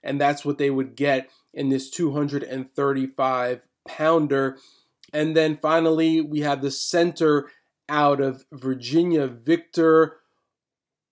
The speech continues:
Oluwatame, who was a Remington Award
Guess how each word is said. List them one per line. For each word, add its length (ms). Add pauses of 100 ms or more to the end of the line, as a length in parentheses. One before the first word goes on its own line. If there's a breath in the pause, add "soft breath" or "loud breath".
(640)
Oluwatame, 1300 (680)
who 560 (160)
was 320
a 220
Remington 720
Award 680